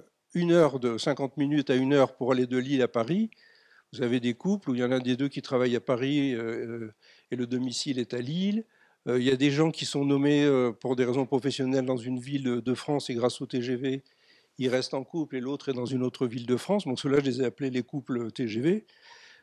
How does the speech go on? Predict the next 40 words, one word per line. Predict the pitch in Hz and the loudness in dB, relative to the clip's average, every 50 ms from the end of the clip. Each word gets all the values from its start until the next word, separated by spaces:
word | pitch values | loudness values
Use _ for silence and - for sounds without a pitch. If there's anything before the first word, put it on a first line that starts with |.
| _ _ _ - | _ _ _ -6
Euh, | 135 127 127 127 131 - - - | -4 -2 -2 -2 -4 -8 -4 -2
est-ce | 170 160 - - | -2 -2 0 0
que | 180 156 | 0 2
ce | - 175 160 | 2 2 2
sont | - - 180 | 4 4 2
les | 175 170 165 156 | 4 4 4 4
gens | 151 170 175 | 4 2 2
qui | 165 - | 2 0
ont | 156 151 | 0 4
de | 151 | 4
la, | 156 151 | 4 4
qui | 156 - - 156 | 4 0 0 0
ont | 151 | 0
une | 147 | 0
sexualité | - - 151 - - - 151 147 139 - - 147 143 | 0 -4 -6 -4 -2 -2 -2 -2 -2 -2 -2 -2 -2
commune ? | - - 147 139 147 151 151 143 139 131 | 0 0 0 0 2 0 0 0 0 0
Euh, | 120 120 117 113 107 - _ _ - | 0 0 -2 -4 -6 -10 _ _ -4
pas | 139 127 | -2 -2
toujours, | - - 147 135 156 196 226 240 - | -2 -2 -2 0 0 0 0 0 -2
puisque | - 170 - - - 131 123 120 - - - _ _ _ _ _ _ _ _ _ _ _ _ _ _ _ - - | -6 -8 -8 -6 -4 -2 -2 -2 -4 -6 -12 _ _ _ _ _ _ _ _ _ _ _ _ _ _ _ -12 -2
il | - | 0
y | 131 | 2
a | 127 | 2
des | 127 123 | 4 2
gens | 123 147 143 | 2 2 0
qui | - - | 0 -2
ont | 139 | -2
une | 127 127 | -2 -2
vie | 131 | -4
sexuelle | 117 - 143 123 - - - 151 147 | -4 -4 -4 -6 -6 -4 -2 0 0
sans | 123 - 135 123 117 131 | 0 -2 -4 -4 -2 -2
être | 120 - - | -4 -2 -4
en | 135 | -6
couple, | 127 - - 220 226 220 - - 143 | -6 -2 0 0 0 -2 -4 -12 -14
tout | - - 131 | -12 -14 -4
comme | - 151 143 139 | -2 0 0 2
il | 123 | 0
y | 123 | 0
a | 110 | 0
des, | 117 113 113 107 | -2 -4 -4 -6